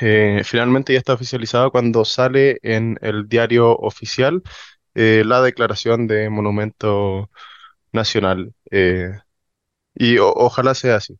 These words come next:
pero ese es un poco el proceso. Finalmente la fabricación de un informe en conjunto entre los equipos, em, particulares y el Consejo de Monumentos Nacionales, y de la misma forma,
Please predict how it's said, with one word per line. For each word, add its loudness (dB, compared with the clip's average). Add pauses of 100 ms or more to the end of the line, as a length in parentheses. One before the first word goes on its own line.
(160)
pero 2
ese 0
es 2
un -2
poco 0
el -2
proceso. -10
Finalmente -2
la 0
fabricación 0
de 4
un 2
informe 0
en -8
conjunto -2
entre -2
los 2
equipos, 0 (520)
em, 0 (380)
particulares 0
y 2
el -2 (480)
Consejo 0
de 2
Monumentos 0
Nacionales, -2 (500)
y 2
de 6
la 2
misma 0
forma, 0